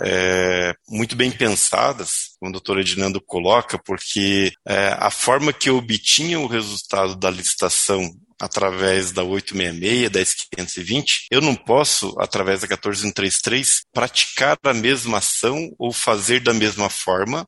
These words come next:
achando que é só mudar a letra A pela letra B ou só trocar isso por aquilo. Eu realmente tenho que me transformar, me preparar para um novo processo. É, a própria legislação traz muito claro do que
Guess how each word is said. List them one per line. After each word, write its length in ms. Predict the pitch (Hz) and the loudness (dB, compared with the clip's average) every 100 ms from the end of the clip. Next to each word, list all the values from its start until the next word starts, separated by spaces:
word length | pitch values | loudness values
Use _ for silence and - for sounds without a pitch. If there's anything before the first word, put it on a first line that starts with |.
| - | -2
achando 460 | 110 - 127 143 | 2 4 2 0
que 100 | - | 0
é 60 | 127 | 2
só 240 | - - | 2 2
mudar 420 | 156 160 135 127 120 | 0 0 0 0 2
a 40 | |
letra 360 | 117 - 107 104 | 0 -2 2 2
A 40 | |
pela 260 | - 113 110 | 2 -2 0
letra 300 | 104 - 95 | 0 -2 -4
B 320 | 90 107 131 | 0 0 2
ou 60 | 113 | 0
só 200 | - 127 | -2 -4
trocar 420 | 131 120 117 113 | -4 -4 -2 -2
isso 280 | 107 - - | -4 -8 -8
por 140 | 120 | -6
aquilo. 360 | 123 - 104 90 - | -6 -6 -8 -8 -8
Eu 100 | 95 | -2
realmente 320 | 92 104 104 - | 0 2 0 0
tenho 220 | 113 113 | -2 -2
que 180 | - 107 | -4 -4
me 200 | 113 110 | 0 -2
transformar, 960 | - 113 131 - 143 120 85 95 - - | 0 0 0 0 0 2 0 -2 -4 -8
me 120 | 98 | -8
preparar 840 | - - 123 - 143 123 90 98 131 - _ - | -6 -2 -4 0 2 4 4 0 -2 -10 _ 0
para 180 | 135 | 0
um 100 | 151 | 2
novo 320 | 139 131 135 - | 2 0 -2 -6
processo. 520 | 151 - 87 85 - - - - _ - | -2 0 0 -2 -6 -8 -8 -12 _ -2
É, 260 | 92 95 95 | 2 4 2
a 100 | - | 2
própria 340 | - 131 165 | 2 0 2
legislação 640 | 151 123 107 98 - 135 | 2 2 0 0 0 -2
traz 240 | - 104 95 95 | -2 -2 -2 -6
muito 220 | 110 - | -8 -8
claro 300 | - 104 131 | -2 0 0
do 100 | 107 - | -4 -10
que 120 | - | -10